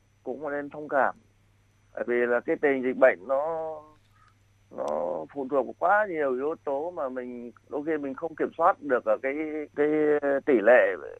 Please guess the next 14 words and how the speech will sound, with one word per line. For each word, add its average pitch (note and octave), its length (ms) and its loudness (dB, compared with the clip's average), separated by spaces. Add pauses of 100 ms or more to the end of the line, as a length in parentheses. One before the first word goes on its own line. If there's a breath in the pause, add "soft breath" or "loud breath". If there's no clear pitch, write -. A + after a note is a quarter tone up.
(100)
và A#2 160 -8
cũng C#3 140 -10
như D3+ 100 -2
là C3 120 0
cái, C3 160 -4 (200)
cái C#3 100 -6 (160)
việc, B2+ 260 -2
ờ, A2+ 280 -4
các D3 100 0
cái D3 140 0
ca C#3 140 8
bệnh B2 220 0
nó B2 80 -8
nhiễm. C3+ 260 -4